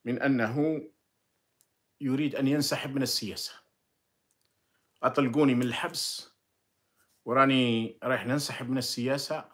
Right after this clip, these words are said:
ورايح نتلهى بصحتي، راه عندي مجموعة أمراض، وراح نتلهى بأسرتي اللي عندي عشر سنين راني فرطت فيها في، آه، في أمريكا." وعلى ما يبدو أنه عم متزوج امرأة أمريكية يعني.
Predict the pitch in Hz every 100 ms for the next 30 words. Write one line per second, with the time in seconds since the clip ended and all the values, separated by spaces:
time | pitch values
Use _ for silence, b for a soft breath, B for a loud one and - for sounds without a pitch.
0 | _ _ _ _ _ _ _ _ _ _
1 | 104 110 110 113 113 110 107 104 101 98
2 | - 123 120 - 123 - 135 113 - 139
3 | - - - 220 107 107 107 104 104 139
4 | 117 - 107 131 131 143 - _ _ _
5 | _ _ - 123 127 143 135 135 143 135
6 | 127 - 147 131 127 123 127 117 - 151
7 | 143 143 123 139 170 - - 139 151 139
8 | 113 104 92 85 _ _ b b b b
9 | _ _ - 98 95 90 87 82 76 -
10 | - - _ _ - - - 147 131 104
11 | - - - _ _ _ _ _ _ _
12 | _ 101 107 110 113 117 120 123 120 107
13 | 113 101 127 123 104 113 120 110 120 110
14 | 110 - 80 69 - 64